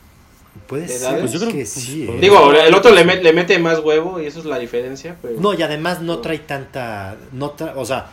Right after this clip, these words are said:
Speaker 1: a ver, la cantidad de juegos que jugó
Speaker 3: Sí, no trae tantos
Speaker 1: Busquets,
Speaker 3: kilometrajes.
Speaker 1: híjole, es
Speaker 3: Sí,
Speaker 1: que
Speaker 3: sí, sí, es
Speaker 1: fue,
Speaker 3: verdad.
Speaker 1: fue un exceso.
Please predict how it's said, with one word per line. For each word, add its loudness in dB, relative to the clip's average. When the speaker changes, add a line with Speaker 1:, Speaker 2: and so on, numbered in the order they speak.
Speaker 1:
a -12
ver, -4
la -6
cantidad -6
de -18
juegos -6
que -18
jugó -8
Speaker 3:
Sí, -6
no -6
trae -4
tantos -6
Speaker 1:
Busquets, -4
Speaker 3:
kilometrajes. -8
Speaker 1:
híjole, -12
es -12
Speaker 3:
Sí, -12
Speaker 1:
que -6
Speaker 3:
sí, -18
sí, -12
es -14
Speaker 1:
fue, -10
Speaker 3:
verdad. -14
Speaker 1:
fue -8
un -6
exceso. -8